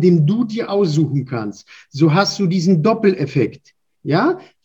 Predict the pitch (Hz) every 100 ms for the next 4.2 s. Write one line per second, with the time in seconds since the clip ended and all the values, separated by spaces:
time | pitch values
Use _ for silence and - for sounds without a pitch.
0 | _ 151 185 190 208 196 165 143 147 -
1 | 196 233 247 233 - 190 185 185 185 185
2 | 160 160 151 143 165 269 - 220 214 208
3 | 202 - 262 254 - 175 - 196 170 143
4 | 131